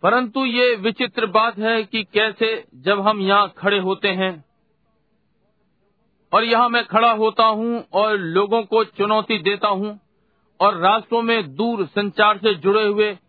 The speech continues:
कि परमेश्वर अब भी परमेश्वर है, वो असफल नहीं हो सकता और जो उसने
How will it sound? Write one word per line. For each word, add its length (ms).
कि 100
परमेश्वर 600
अब 200
भी 140
परमेश्वर 520
है, 360
वो 160
असफल 680
नहीं 240
हो 160
सकता 360
और 140
जो 200
उसने 260